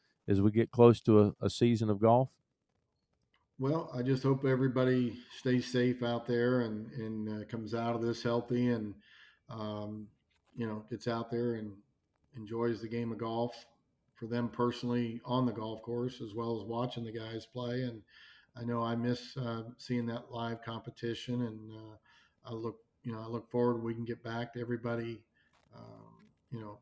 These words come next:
Speaker 2: enjoying it and hearing the roars of the crowds. And, um, the only thing I would just tell everybody is to just continue to enjoy the game. It's, it's, it's a great game. Uh, you can play it your whole life, and there's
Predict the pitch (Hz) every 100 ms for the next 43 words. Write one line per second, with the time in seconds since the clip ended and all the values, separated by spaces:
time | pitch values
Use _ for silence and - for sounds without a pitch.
0 | - 120 107 120 123 123 139 123 113 127
1 | 123 110 120 120 120 107 110 - 120 117
2 | 120 123 113 107 107 - _ _ _ _
3 | _ 135 113 - - _ _ - 123 127
4 | 120 123 120 120 127 123 123 123 123 123
5 | 107 107 113 - 113 - 127 127 120 113
6 | 113 123 120 120 123 127 123 110 - -
7 | _ _ _ _ _ - 110 113 - -
8 | 110 110 113 123 127 131 123 123 123 120
9 | - 117 110 110 110 110 110 110 - 123
10 | 120 120 107 123 117 117 120 120 123 113
11 | 110 101